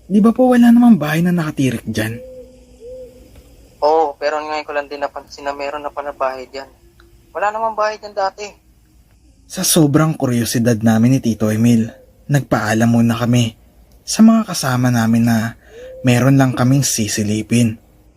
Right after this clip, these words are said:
Speaker 1: Habang ang mga kasama namin, busy-busy yan sa pagbabanding. Kami naman ni Tito Emil, matahimik kami na pumunta sa maliit na bahay. Hindi pa man kami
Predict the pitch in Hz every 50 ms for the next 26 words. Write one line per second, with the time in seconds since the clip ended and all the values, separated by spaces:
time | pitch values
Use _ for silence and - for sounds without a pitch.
0 | - _ _ _ _ _ _ _ _ - - 117 117 113 120 127 139 143 143 147
1 | 151 147 151 156 143 - 123 - - 113 110 110 110 117 117 117 113 113 110 113
2 | 117 123 127 117 117 120 _ _ _ _ _ _ _ _ _ - 113 110 117 -
3 | - 120 110 110 110 107 - 113 110 104 107 113 113 113 - 156 - 190 180 165
4 | 160 139 113 120 113 113 113 113 120 120 120 117 110 - _ _ - - 494 -
5 | - - - - - _ - _ _ - - 117 120 127 127 131 135 139 143 147
6 | 156 151 - 131 120 113 - 92 76 113 117 113 131 135 135 127 120 113 120 -
7 | - _ _ _ _ - 160 151 135 - - 117 117 110 117 120 117 117 123 120
8 | - 147 139 139 139 135 131 123 117 - _ _ _ _ _ _ _ _ - 202
9 | 202 196 202 185 185 185 180 - 180 175 - 165 143 127 123 117 120 123 127 -
10 | - 135 117 110 107 104 104 110 113 117 117 113 - _ _ _ _ _ - -
11 | _ _ _ _ _ _ _ _ _ _ _ _ _ _ _ _ - 175 185 202
12 | 196 185 196 202 - 190 175 185 202 196 190 - 170 151 151 147 147 147 143 139